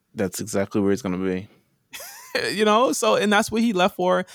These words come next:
Speaker 2: and if he's happy with that, that's fine. However, Tony bringing up more people watch him on Wednesdays, and he's, he's over as fuck, and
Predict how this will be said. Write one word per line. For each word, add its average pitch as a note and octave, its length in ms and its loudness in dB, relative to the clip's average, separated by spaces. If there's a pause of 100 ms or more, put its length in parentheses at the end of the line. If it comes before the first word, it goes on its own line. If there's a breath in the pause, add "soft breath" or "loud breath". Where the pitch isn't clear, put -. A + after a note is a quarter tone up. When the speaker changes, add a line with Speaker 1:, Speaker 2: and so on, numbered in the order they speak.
(140 loud breath)
Speaker 2:
and D#3 80 -4
if E3 80 0
he's F3 100 -2
happy E3 240 0
with E3+ 160 -8
that, E3+ 140 0
that's D3 160 -2
fine. C3 400 0 (240 soft breath)
However, E3 560 4 (280)
Tony G#3 260 4
bringing F3 340 2
up D#3 160 4
more G#3+ 200 6
people A3+ 300 0
watch G3+ 300 4
him G3+ 120 2
on F#3 220 2
Wednesdays, A#3 800 2
and A#2+ 240 -2 (640)
he's, G#3+ 220 0
he's F#3 380 2
over G3+ 340 4
as F3 160 -2
fuck, A#3 500 4
and B2 300 -2